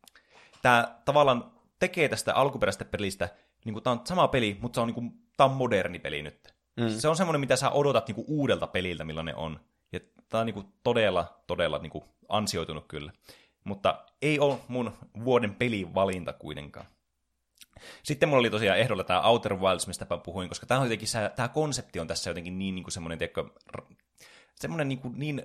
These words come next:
Speaker 1: rakastettava mun mielestä. Just semmonen niinku todella kiva ja semmonen, että kun sä voit oikeesti niinku mennä täällä avaruudessa, miten sä haluat. Sä voit tehdä oikeesti siellä vaan mennä vaan niinku pööpöillä vaan, missä vaan.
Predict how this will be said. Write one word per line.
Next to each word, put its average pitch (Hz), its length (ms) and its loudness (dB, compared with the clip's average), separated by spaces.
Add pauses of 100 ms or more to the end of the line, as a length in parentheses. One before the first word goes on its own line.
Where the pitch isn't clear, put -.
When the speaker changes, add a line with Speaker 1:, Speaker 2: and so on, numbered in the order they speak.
(680)
Speaker 1:
rakastettava 101 720 0
mun 82 180 -8
mielestä. 76 300 -6
Just 101 160 -4
semmonen 123 240 -4
niinku 113 280 -6 (640)
todella 147 340 -2 (160)
kiva 107 340 4
ja 80 80 4
semmonen, 92 260 -4
että - 80 -8
kun - 80 -8
sä 123 100 0
voit 123 200 -4 (140)
oikeesti 135 360 0
niinku 101 180 -4
mennä 110 220 0
täällä 90 260 -2
avaruudessa, 98 560 2
miten 90 180 -4
sä 90 180 -2
haluat. 92 480 -2
Sä 135 80 -2
voit 135 120 -4
tehdä 143 140 -6
oikeesti 135 440 0
siellä 87 280 -2
vaan 87 180 2
mennä 92 300 -2
vaan 80 160 0 (580)
niinku 98 140 -8
pööpöillä 87 600 2
vaan, 80 200 0
missä 85 260 -4
vaan. 78 160 -2